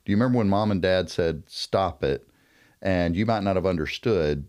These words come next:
but here's why we give you rules, and here's what those say. So here's what I'm hearing you say. Choosing the right time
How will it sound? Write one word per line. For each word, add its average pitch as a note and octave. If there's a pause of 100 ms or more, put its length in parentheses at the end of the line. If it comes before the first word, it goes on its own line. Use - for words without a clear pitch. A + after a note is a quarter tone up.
(140)
but F2+
here's C3
why C#3
we A2
give F#2
you F2
rules, D2
and E2
here's G2+
what G#2+
those F#2+
say. E2
So F2 (560)
here's B2+
what B2+
I'm G2+
hearing G#2
you G2
say. C#2 (260)
Choosing A#2+
the F2+
right F2+
time D#2+